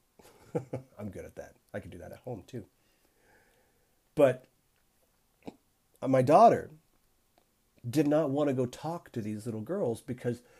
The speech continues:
not because she didn't like the girls. She, she,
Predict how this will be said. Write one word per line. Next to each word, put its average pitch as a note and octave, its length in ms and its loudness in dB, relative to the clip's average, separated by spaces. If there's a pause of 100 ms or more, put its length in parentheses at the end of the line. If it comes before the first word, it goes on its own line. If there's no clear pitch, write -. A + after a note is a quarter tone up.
(260)
not F3+ 160 0
because A#2+ 500 -4
she - 200 -16
didn't F2 200 -12
like C3 200 -6
the - 140 -20
girls. - 320 -16
She, B2+ 300 -6 (220)
she, - 180 -12